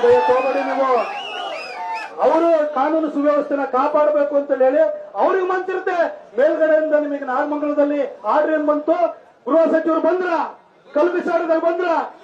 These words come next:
ಅಂಗಡಿನ ಸುಟ್ಟಾಕ್ದಾಗ ಬಂದ್ರ, ಸಣ್ಣ ಪುಟ್ಟ ಘಟನೆ ಅಂದ್ರು, ಅಂತವ್ರು ನೀವು ಅಧಿಕಾರದಲ್ಲಿ ಕೂರಿಸ್ಬಿಟ್ಟು ಪೊಲೀಸರನ್ನ ಯಾಕೆ ಬೈತೀರಿ? ಬೈಯಕ್ ಹೋಗ್ಬೇಡಿ ಬಂಧುಗಳೇ. ನಾನು ಇಷ್ಟೇ ಸ್ಪೆಸಿಫಿಕ್ ಆಗಿ ಪೊಲೀಸ್ ಇಲಾಖೆ ಎಲ್ಲ ವರಿಷ್ಠ ಅಧಿಕಾರಿಗಳಿದ್ರಿ, ನಮ್ಮ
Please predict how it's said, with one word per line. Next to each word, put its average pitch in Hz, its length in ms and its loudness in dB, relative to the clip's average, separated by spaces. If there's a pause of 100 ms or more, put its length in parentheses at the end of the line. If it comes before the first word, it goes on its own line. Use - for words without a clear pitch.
(160)
ಅಂಗಡಿನ 349 440 0
ಸುಟ್ಟಾಕ್ದಾಗ 349 480 -2 (100)
ಬಂದ್ರ, 359 200 0 (840)
ಸಣ್ಣ 311 400 0
ಪುಟ್ಟ 339 180 -4 (200)
ಘಟನೆ 302 320 -4
ಅಂದ್ರು, 294 200 0 (140)
ಅಂತವ್ರು 302 380 -2
ನೀವು 285 160 0
ಅಧಿಕಾರದಲ್ಲಿ 285 520 -2
ಕೂರಿಸ್ಬಿಟ್ಟು 285 460 -4 (360)
ಪೊಲೀಸರನ್ನ 285 460 2
ಯಾಕೆ 202 220 -4
ಬೈತೀರಿ? 196 320 0 (800)
ಬೈಯಕ್ 247 320 6
ಹೋಗ್ಬೇಡಿ 247 360 6 (880)
ಬಂಧುಗಳೇ. 269 440 4
ನಾನು 247 180 -2
ಇಷ್ಟೇ 294 200 0 (100)
ಸ್ಪೆಸಿಫಿಕ್ 262 520 0
ಆಗಿ 247 120 2 (120)
ಪೊಲೀಸ್ 254 300 0
ಇಲಾಖೆ 247 280 2 (100)
ಎಲ್ಲ 269 180 -2 (420)
ವರಿಷ್ಠ 220 260 0 (120)
ಅಧಿಕಾರಿಗಳಿದ್ರಿ, 214 680 -2 (760)
ನಮ್ಮ 262 140 2